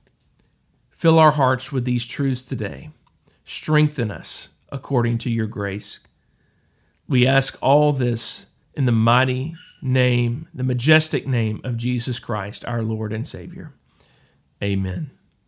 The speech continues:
Now a benediction from Hebrews chapter eleven. Now may the God of peace, who through the blood of the eternal covenant brought back from the dead our Lord Jesus, the great shepherd of the sheep,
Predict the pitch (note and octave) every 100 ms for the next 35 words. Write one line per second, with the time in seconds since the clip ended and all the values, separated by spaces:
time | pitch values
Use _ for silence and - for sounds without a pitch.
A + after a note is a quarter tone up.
0 | _ _ - - - _ - A#2+ C3 C#3+
1 | A#2 D3 C#3 B2+ C3+ - D3 C3 B2 B2+
2 | D3 C#3+ C#3 - D3 B2+ - A#2 A#2+ G#2+
3 | E2+ F2+ C#3 - _ _ _ _ _ _
4 | _ _ _ _ _ A#2 C3 D#3+ E3+ E3
5 | D3+ C#3 B2 C#3 D3+ E3 D#3 - F3 F#3+
6 | - D#3 C3+ C3+ B2 B2 C#3+ D3+ D#3+ -
7 | C#3+ B2+ C3+ E3+ E3 D3+ D3+ D3+ D#3+ E3+
8 | - C3 D3+ E3 - C#3 D3 D#3+ - -
9 | D3+ C#3 B2+ C#3+ D3 D#3 D#3+ - - _
10 | B2 C3+ D3 C#3+ C#3 C3+ C3+ C3 B2 C3
11 | B2+ A2+ G#2+ - C3+ A#2 D3 - - F#3
12 | F3+ E3+ A#2 - C3 B2+ - - C3+ A2+
13 | -